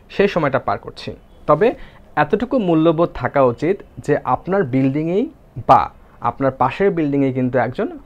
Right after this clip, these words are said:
করোনা আক্রান্ত রোগী থাকতে পারে। তাদের ইট তো মাটি, তাদের পরিবারের সবার ঈদই মাটি, কিন্তু এতটুকু চিন্তা আপনাদের নেই।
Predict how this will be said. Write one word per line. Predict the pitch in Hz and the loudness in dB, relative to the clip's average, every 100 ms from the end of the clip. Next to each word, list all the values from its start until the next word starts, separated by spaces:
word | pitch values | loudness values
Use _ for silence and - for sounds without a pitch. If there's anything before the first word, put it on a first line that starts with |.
| - | -4
করোনা | 135 131 135 | 0 2 0
আক্রান্ত | 131 135 131 | -4 -6 -2
রোগী | 127 131 | -2 -2
থাকতে | 151 - 135 | -6 -2 -4
পারে। | 95 92 60 - - - | -2 -6 -10 -18 -10 0
তাদের | 127 139 135 | 2 2 -2
ইট | 143 139 - | -4 -4 0
তো | 160 | 2
মাটি, | 135 120 196 - - - | 2 0 -4 -6 -12 -6
তাদের | 131 147 147 | -2 -2 -2
পরিবারের | 175 190 185 165 | 0 2 0 -2
সবার | - 147 143 139 | 0 2 2 0
ঈদই | 143 139 | -2 0
মাটি, | 127 107 92 - - - - - - | -2 -4 -10 -16 -20 -20 -20 -20 -10
কিন্তু | 160 - 294 - - - - | -8 -4 -4 -6 -18 -20 -10
এতটুকু | - - 240 254 | -6 -4 -2 -2
চিন্তা | 247 190 190 - 156 190 | -2 0 0 2 2 2
আপনাদের | 139 139 139 139 | -2 -2 -2 0
নেই। | 127 110 | 0 -2